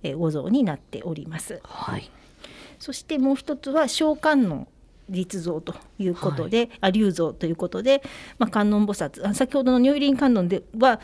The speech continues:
Speaker 1: 座っていて、
Speaker 2: うん。
Speaker 1: えー、いる、あの、手が六本ある <laughs> 形態をしてるんですけども、
Speaker 2: はい。
Speaker 1: こちらは、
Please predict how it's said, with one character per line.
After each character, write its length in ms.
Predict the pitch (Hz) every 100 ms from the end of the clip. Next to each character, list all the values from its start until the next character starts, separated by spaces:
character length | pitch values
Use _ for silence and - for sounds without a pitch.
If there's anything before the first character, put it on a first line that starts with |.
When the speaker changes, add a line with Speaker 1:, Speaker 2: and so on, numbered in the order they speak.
| - -
Speaker 1:
座 240 | - 262
っ 80 | 254
て 380 | 262 - 247 - -
い 140 | 220
て、 460 | - 233 208 180 -
Speaker 2:
う 80 | 185
ん。 60 | 190
Speaker 1:
え 40 |
ー、 300 | 190 190 180 -
い 100 | 208
る、 100 | -
あ 120 | - 160
の、 300 | 165 156 - - - - -
手 140 | 233
が 120 | 165 165
六 180 | 196 -
本 180 | 156 143
あ 100 | 175
る 200 | 139 98 _ _ _ -
<laughs> 440 | 269 254 196 -
形 160 | - 196
態 120 | 165
を 40 | 165
し 80 |
て 100 | -
る 120 | 175 165
ん 20 |
で 100 | 156
す 80 | -
け 80 |
ど 80 | 214
も、 60 | 220
Speaker 2:
は 100 | 277
い。 40 |
Speaker 1:
こ 40 | 160
ち 100 | 294
ら 140 | 294
は、 160 | 294